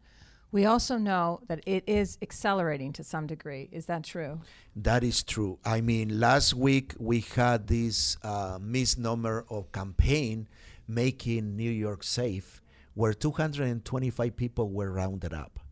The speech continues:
Speaker 2: in five days or so. Uh, I've been getting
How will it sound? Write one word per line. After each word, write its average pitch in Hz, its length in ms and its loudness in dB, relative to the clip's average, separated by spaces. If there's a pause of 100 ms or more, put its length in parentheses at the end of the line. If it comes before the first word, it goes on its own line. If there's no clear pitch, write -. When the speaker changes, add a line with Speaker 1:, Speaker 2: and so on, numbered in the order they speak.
(140)
Speaker 2:
in 90 460 -8 (160)
five 107 480 -4
days 80 460 -8
or 90 140 -8
so. 80 320 -8 (500)
Uh, 95 540 -2
I've 127 240 4
been 139 180 2
getting 123 500 2